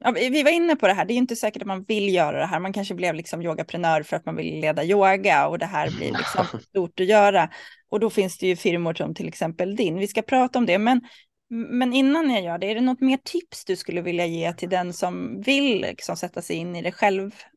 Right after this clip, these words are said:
Speaker 1: och göra mer saker själv? Är det något mer?
Speaker 2: Ja, alltså min absolut, eh, bästa tips till en, eh, till en nybörjare, det är att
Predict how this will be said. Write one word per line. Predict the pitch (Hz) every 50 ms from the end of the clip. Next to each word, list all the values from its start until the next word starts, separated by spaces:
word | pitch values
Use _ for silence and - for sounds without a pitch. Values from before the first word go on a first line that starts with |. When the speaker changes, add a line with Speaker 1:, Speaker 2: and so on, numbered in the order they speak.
| _ _ - 214 - - - -
Speaker 1:
och | - 202
göra | 202 190 185 190 202 - -
mer | 220 226 220 202 180
saker | 202 - 185 - 208
själv? | - 214 175 147 175
Är | 196
det | 208
något | 214 226
mer? | 233 247 220 - 104 123 - 214 - _ _ _ - - _ _ _ _ _ _ _ _ - _ _ _ _ _ _ 139 127 131 135
Speaker 2:
Ja, | 143 156 156 165 170
alltså | 170 - - 160
min | 160 160 160 160
absolut, | 156 143 123 156 156 - 156 156 175 175 - - -
eh, | 143 139 139 135 131 135 135 127 120 135 131 -
bästa | 135 135 - - 117 113 110
tips | - _ - 143 - - - - -
till | - 139 135
en, | 127 127 123 123 123
eh, | 123 120 117 117 117 113 113 113 113 120 117 117 _ _ _ _ _ _ _ _
till | - 123 120
en | 117 117 - - -
nybörjare, | 127 127 120 110 107 104 104 113 120 131 143 139 131
det | 127 117 113 110 127 139
är | 120 107 104
att | 107 101 -